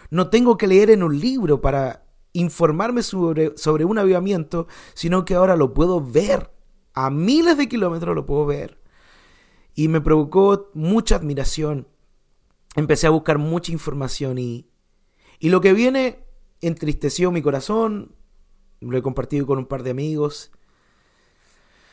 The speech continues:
Honestamente, no quiero pintarme de santo ni de alguien que,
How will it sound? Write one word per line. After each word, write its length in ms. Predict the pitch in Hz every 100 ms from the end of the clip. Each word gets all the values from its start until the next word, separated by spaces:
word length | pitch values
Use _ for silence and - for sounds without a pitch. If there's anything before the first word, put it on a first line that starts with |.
| _ _ -
Honestamente, 480 | 147 190 175 151
no 120 | 139 139
quiero 240 | 160 156
pintarme 480 | 147 139 151 151 147
de 180 | 131 120
santo 680 | - 143 143 139 139 143
ni 140 | 139 123
de 140 | 120
alguien 340 | 123 131 135 131
que, 840 | - 113 110 104 98 95 95 -